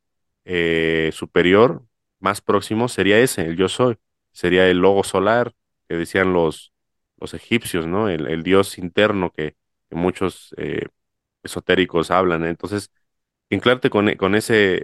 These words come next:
ese, esa divinidad que tenemos dentro de nosotros y, y que no, no tengamos que pasar por esas circunstancias, eh, pues, que a veces son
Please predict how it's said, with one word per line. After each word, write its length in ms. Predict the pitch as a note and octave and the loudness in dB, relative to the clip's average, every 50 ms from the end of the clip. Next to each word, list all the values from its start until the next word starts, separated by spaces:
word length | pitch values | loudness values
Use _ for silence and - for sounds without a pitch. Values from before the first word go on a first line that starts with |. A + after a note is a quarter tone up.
| - - | -6 -8
ese, 920 | F#2 - - A2 G2+ G2 F#2 F2 E2+ E2 D#2+ D#2+ D#2+ D#2 D#2 D2+ D2 - - | -8 -6 -4 0 2 2 2 2 0 0 -2 -2 -4 -4 -6 -6 -6 -6 -6
esa 180 | - - A2 | -4 -2 0
divinidad 600 | G2+ G2+ F2+ E2+ E2 E2 E2 E2 E2 F#2 F#2+ F#2 | 0 0 0 0 -2 -2 -2 0 2 2 2 0
que 140 | - - F2 | -2 -10 -10
tenemos 600 | - - D#2+ F2 F#2 F#2+ F#2+ F2+ - - - _ _ | -6 -4 -2 0 2 2 0 0 -2 -8 -18 _ _
dentro 340 | - D#2+ D#2+ D2+ _ D2+ D2+ | -8 -8 -8 -6 _ -6 -4
de 60 | D#2 | -4
nosotros 580 | D#2 D2+ - - G2+ G#2+ B2 B2+ D#3 E3 - _ _ _ _ _ _ _ _ _ _ _ _ _ _ _ _ _ _ _ | -6 -6 -2 -2 -2 0 2 0 0 0 -2 _ _ _ _ _ _ _ _ _ _ _ _ _ _ _ _ _ _ _
y, 640 | - F#2+ F#2+ F#2 F2+ F2+ F2+ F2+ F2 F2 F2 - - | -2 0 2 2 2 2 2 0 0 0 -2 -4 -6
y 120 | - - F2+ | -10 -16 -6
que 120 | - G#2 | -4 -2
no, 720 | F#2+ G#2 G#2+ A#2 A#2+ B2 B2 A#2+ A#2+ A2+ G#2+ G#2+ G#2+ A2 _ _ _ _ _ | 0 2 4 4 4 4 4 4 4 4 2 0 -4 -12 _ _ _ _ _
no 120 | G2+ G2 | -6 -4
tengamos 360 | - - A#2+ A#2+ B2 B2 - | -2 0 0 0 0 0 -2
que 80 | - G2 | -6 -6
pasar 380 | - - F2+ - G#2 G#2+ G#2+ | -4 -4 -4 0 -2 -2 -2
por 300 | - - F#2 F2 E2 F2+ | -2 -2 0 0 2 0
esas 180 | F#2 - G#2+ F#2+ | -2 -2 -4 -10
circunstancias, 880 | G2 - - _ E2+ D#2+ - F2+ F2 F2 - F#2 E2+ E2 - - _ _ | -10 -14 -8 _ -10 -6 -6 -6 -6 -4 -4 -4 -4 -4 -6 -12 _ _
eh, 360 | D#2+ D#2 D2 C#2+ C#2 C#2+ C#2+ - _ _ _ _ | -14 -10 -10 -10 -10 -12 -14 -16 _ _ _ _
pues, 200 | - E2 D#2 - | -6 -6 -6 -4
que 100 | - E2 | -2 0
a 40 | E2 | 2
veces 200 | F2 F#2 F#2 F2 | 2 0 -2 -4
son 300 | - G2 F#2 F#2 E2+ | -2 -2 -2 -2 -2